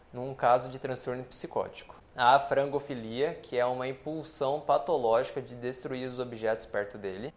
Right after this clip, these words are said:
associada à psicose, autointoxicação, personalidade borderline novamente. A piromania, que é o impulso de atear fogo nos objetos, prédios e lugares.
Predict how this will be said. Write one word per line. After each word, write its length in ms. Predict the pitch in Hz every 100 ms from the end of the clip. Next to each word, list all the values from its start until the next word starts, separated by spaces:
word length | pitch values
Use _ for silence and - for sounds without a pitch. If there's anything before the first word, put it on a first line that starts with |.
| -
associada 640 | 113 127 117 120 120 120
à 20 |
psicose, 840 | 120 - 120 117 117 120 120 113 110 - -
autointoxicação, 1400 | 107 113 113 113 110 104 - - 123 123 - 113 113 113 110
personalidade 720 | 113 110 113 110 107 107 104
borderline 640 | 104 107 107 110 104 107
novamente. 640 | 104 101 120 147 110 123 - - -
A 240 | 120 127
piromania, 800 | 123 143 151 151 127 120 135 135
que 140 | 143 131
é 40 |
o 60 | 131
impulso 500 | 139 - 147 151 147
de 140 | 127
atear 380 | 127 127 123 117
fogo 440 | - 123 120 120
nos 220 | 120 113 117
objetos, 720 | 113 104 104 110 120 120 -
prédios 760 | - 107 113 120 117 113 - -
e 140 | 117
lugares. 680 | 117 101 95 98 160 -